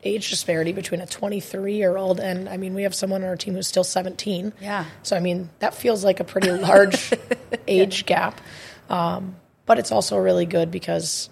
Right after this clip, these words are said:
Speaker 1: there's a little bit of that. I have been in the program. I know the expectations. I know
Speaker 2: Mm-hmm.
Speaker 1: most of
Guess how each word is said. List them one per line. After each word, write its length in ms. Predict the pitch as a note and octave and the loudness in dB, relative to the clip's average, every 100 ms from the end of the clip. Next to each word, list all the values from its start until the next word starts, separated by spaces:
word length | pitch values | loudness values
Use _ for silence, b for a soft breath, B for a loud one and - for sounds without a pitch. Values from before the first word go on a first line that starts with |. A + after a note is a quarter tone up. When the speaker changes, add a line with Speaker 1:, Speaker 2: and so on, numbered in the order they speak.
| _ _ | _ _
Speaker 1:
there's 500 | - E3 F3 - - - - | -6 -4 -4 -4 -6 -10 -4
a 60 | |
little 240 | E3+ F3+ F3+ | -2 0 0
bit 140 | F3+ | 0
of 60 | F3+ | 2
that. 220 | E3 - | 0 0
I 200 | D#3+ F#3+ F#3 | -2 0 0
have 220 | F3+ D3+ | -4 0
been 160 | F#3+ A3 | 2 2
in 60 | |
the 80 | G3 | -2
program. 380 | - F#3 F#3 F3+ | -4 -4 -4 -2
I 40 | E3+ | -2
know 160 | F3+ | -2
the 140 | F3+ F3+ | -2 -4
expectations. 720 | F3 F3 - F3 E3 F#3 F3 | -6 -10 -6 -6 -6 -6 -6
I 80 | D#3 | -4
know 440 | D#3 E3 E3 D#3 E3+ | 0 0 0 -4 -10
Speaker 2:
Mm-hmm. 260 | G3 D#3+ E3 | -18 -18 -10
Speaker 1:
most 260 | A2 - | -8 -2
of 260 | E3 D#3 - | -2 -2 -10